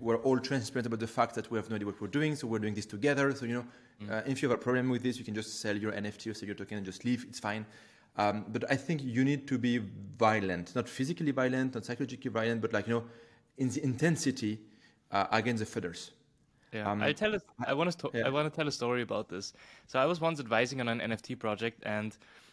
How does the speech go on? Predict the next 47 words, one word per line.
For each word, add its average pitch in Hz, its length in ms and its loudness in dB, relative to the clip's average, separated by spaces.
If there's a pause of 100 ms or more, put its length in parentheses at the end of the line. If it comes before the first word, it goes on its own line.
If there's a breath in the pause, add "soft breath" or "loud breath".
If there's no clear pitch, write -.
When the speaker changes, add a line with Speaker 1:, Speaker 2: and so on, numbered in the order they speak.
(180 soft breath)
Speaker 2:
the, 113 260 2
you 135 140 0
could 151 160 -4
use 165 220 0
the 139 100 0
N 120 120 0
F 117 100 -6
Ts 135 340 -2
to 120 120 -6
stake 123 300 -2
them 131 180 -2
and 110 180 -4
then 117 220 0
get 110 160 0
a 113 40 -2
yield 123 440 -2
that, 104 340 -4
um, 104 340 0
also 107 240 -4
had 110 100 -4
a 107 60 -4
liquidity 120 460 -4
pool 123 420 -4
of 113 120 -4
a 120 40 -6
token. 107 440 -4 (520 soft breath)
Speaker 1:
Yeah. 123 160 4
Speaker 2:
And 120 280 -4 (240)
we 139 220 -4
kinda 180 380 2
realized 143 600 4
that 113 220 -2
the 110 140 2
yield 143 400 0
of 104 180 -2
the 90 100 -4
N 110 100 0
F 107 120 -6
T 156 180 -2
that 113 160 0
we 117 100 -2
initially 120 360 -2
set - 360 -4
was 123 140 -6
too 160 180 0
high. 107 320 -2 (420 loud breath)
So 127 500 6